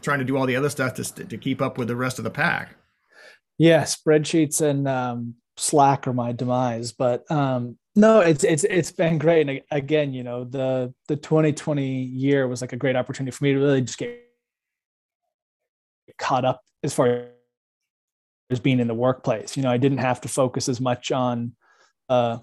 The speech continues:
Speaker 2: you know, you know, the racing side of it, 'cause I was traveling to, you know, I wasn't having to travel to races. So I was at,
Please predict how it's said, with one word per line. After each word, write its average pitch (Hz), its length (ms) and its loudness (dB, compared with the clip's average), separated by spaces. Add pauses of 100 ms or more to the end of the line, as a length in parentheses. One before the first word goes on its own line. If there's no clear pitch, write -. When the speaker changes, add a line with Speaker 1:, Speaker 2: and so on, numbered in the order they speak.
(300)
Speaker 2:
you 143 80 -8
know, 117 200 -12 (500)
you 143 100 -4
know, 113 140 -14 (160)
the - 80 2
racing 156 340 4
side 123 200 2
of 123 60 0
it, 131 60 -2
'cause 127 140 -2
I 135 40 4
was 123 180 -2
traveling 123 560 0
to, 113 340 -4
you - 600 -20
know, 143 80 2
I - 20 4
wasn't 131 240 2
having 135 200 4
to 120 60 -2
travel 120 260 0
to 131 100 -8
races. 123 320 -4
So 120 80 -4
I - 20 -6
was 117 120 -6
at, 120 140 -4